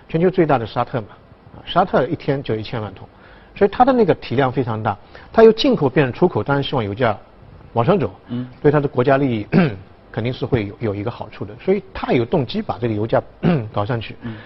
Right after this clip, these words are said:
Speaker 1: 还有一个就是说，我们说那个俄罗斯，俄罗斯好像大家觉得这个叙利亚跟美国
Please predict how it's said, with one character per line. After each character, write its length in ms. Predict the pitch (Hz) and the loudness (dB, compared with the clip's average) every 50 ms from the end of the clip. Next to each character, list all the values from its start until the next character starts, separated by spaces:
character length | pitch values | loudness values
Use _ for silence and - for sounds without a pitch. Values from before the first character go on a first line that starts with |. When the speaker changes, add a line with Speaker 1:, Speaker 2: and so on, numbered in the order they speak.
| - - - | -20 -18 0
Speaker 1:
还 140 | - 175 233 | 4 6 8
有 60 | 277 | 8
一 20 | 247 | 8
个 80 | 208 | 8
就 100 | 165 185 | 8 6
是 80 | 180 160 | 4 4
说， 220 | - 175 170 170 - - - - | 4 4 2 2 2 -2 -14 -12
我 80 | - 113 | -6 -4
们 80 | 127 | -4
说 140 | 135 - 160 | 0 0 2
那 200 | 147 143 139 123 | 2 2 2 2
个 220 | 113 113 110 107 - - | 2 0 0 -2 -2 -2
俄 80 | 123 | 0
罗 100 | 131 135 | 0 0
斯， 160 | 131 - - - | 0 -2 -4 -2
俄 60 | 127 | 2
罗 100 | 156 196 | 2 2
斯 140 | 190 - 220 | 2 2 -2
好 100 | 151 120 | -2 -2
像 180 | 110 117 120 127 - - - - - - - 196 | 0 -2 -2 -2 -6 -10 -20 -20 -20 -20 -18 -6
大 120 | - 143 131 | -2 -2 0
家 60 | 120 | 0
觉 100 | 117 120 | 0 2
得 140 | 117 120 120 | 2 2 0
这 160 | - - 123 | 0 -2 -2
个 240 | 117 117 113 107 107 - - - - - - | 0 0 0 -2 -4 -8 -14 -20 -20 -20 -12
叙 120 | - - 151 | -4 0 4
利 80 | 143 | 4
亚 80 | 139 127 | 4 4
跟 120 | 135 135 | 2 0
美 120 | 127 110 104 | -2 -2 0
国 120 | 113 127 | 0 -2